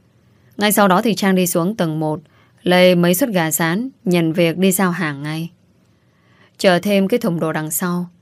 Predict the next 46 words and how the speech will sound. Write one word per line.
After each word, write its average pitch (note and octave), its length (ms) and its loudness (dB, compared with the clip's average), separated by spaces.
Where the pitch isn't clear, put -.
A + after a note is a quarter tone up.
Trang G3+ 240 0
phải D#3+ 320 -4
chạy E3+ 220 -2
chậm E3 240 -4
hơn F3+ 340 -2
vì F3 140 0
con G3 180 -2
xe F#3+ 160 -4
cà D#3+ 160 -6
tàng D#3+ 280 -4
của D#3+ 100 -8
cô F#3+ 240 -2
không A3 180 -4
chở F#3+ 180 -6
nặng D3+ 260 -8
được. D#3 280 -10
Thế - 120 -2
nhưng A3 180 -2
mà F3+ 140 0
biết C4 200 0
sao G3+ 220 -2
bây F#3 120 -2
giờ, D#3+ 300 -6
không A3+ 220 -4
có F#3+ 140 4
nó F#3 180 2
thì G#3 120 -4
cô F#3+ 140 -2
cũng A3 160 -6
đâu G#3+ 120 -2
có A#3 140 -6
việc F3 240 -4
để D#3+ 100 -4
mà C#3+ 120 -8
làm. C#3+ 320 -12
Cô - 100 -2
cố G3 160 4
gắng F#3 200 0
gìn F3+ 240 0
giữ G#3+ 200 -4
tuổi D#3+ 200 -4
thọ E3 240 -4
cho F#3+ 120 -4
nó F3+ 220 -2
kéo F3+ 220 -4
dài D#3 360 -8